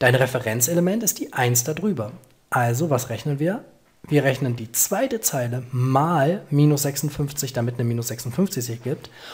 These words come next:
und subtrahieren davon die dritte Zeile. Somit entsteht da eine null. So, okay, also was haben wir geschafft? Zweite Zeile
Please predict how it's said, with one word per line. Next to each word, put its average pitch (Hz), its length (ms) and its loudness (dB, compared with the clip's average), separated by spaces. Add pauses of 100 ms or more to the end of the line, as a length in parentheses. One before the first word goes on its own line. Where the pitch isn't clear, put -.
und 143 200 6
subtrahieren 139 720 2 (960)
davon 139 540 4
die 131 120 -4
dritte 120 300 -4
Zeile. 127 480 2
Somit 123 300 0
entsteht 120 320 -4
da 113 80 -6
eine 123 180 -2
null. 151 320 0 (1500)
So, - 180 -12 (420)
okay, - 320 -6
also 120 260 0
was 110 100 -4
haben 123 100 0
wir 113 60 -2
geschafft? 185 380 0 (300)
Zweite 247 400 6
Zeile 170 400 2